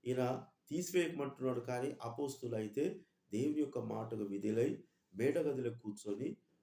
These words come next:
పరిశుద్ధాత్మను పొందుకున్నారు. ఎప్పుడైతే పేతురు పొందుకున్నాడో ఆయన చదువు లేని పామరుడు అయినప్పటికీ కూడా దేవుని యొక్క వాక్యమును ధైర్యంగా బోధించు. దేని బట్టి? పరిశుద్ధాత్మ ద్వారా.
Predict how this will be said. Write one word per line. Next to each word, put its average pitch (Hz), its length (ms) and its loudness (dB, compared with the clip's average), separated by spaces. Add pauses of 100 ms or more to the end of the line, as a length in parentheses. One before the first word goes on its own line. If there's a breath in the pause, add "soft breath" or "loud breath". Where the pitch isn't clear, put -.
(120)
పరిశుద్ధాత్మను 110 960 -2 (400)
పొందుకున్నారు. 104 720 -6
ఎప్పుడైతే 196 580 -2 (300 loud breath)
పేతురు 196 300 6
పొందుకున్నాడో 139 760 -2
ఆయన 151 260 -2
చదువు 160 400 -2
లేని 208 280 2
పామరుడు 156 520 -4
అయినప్పటికీ 135 600 -4
కూడా 120 340 0 (460 loud breath)
దేవుని 160 260 4
యొక్క 165 160 -2
వాక్యమును 120 760 0 (280)
ధైర్యంగా 127 720 0
బోధించు. 123 440 -2
దేని 135 200 2
బట్టి? 165 420 -4 (340 soft breath)
పరిశుద్ధాత్మ 101 920 -4
ద్వారా. 95 560 -6